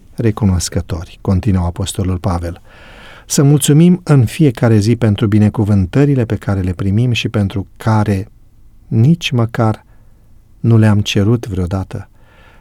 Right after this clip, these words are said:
pentru că Tatăl nostru Ceresc știe mai dinainte de ce avem nevoie și ni le oferă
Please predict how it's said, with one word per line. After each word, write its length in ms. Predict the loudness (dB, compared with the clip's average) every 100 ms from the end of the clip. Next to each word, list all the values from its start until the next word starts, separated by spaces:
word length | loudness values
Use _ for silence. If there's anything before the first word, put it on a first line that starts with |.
| -8
pentru 240 | -4 -2
că 120 | 0
Tatăl 320 | 0 0 0 0
nostru 300 | 0 -2 -4
Ceresc 480 | -2 -2 -2 -4
știe 400 | -6 -8 -2 0
mai 220 | 2 2 4
dinainte 580 | 2 2 2 0 0
de 120 | -2 -2
ce 160 | -2
avem 260 | -2 0 0
nevoie 580 | 2 0 2 2 0 -4 -14 -20 -20 -20 _ -20 -20 _
și 200 | -4 2
ni 120 | 2
le 120 | 2
oferă 600 | -2 -4 -6 -4 -8 -10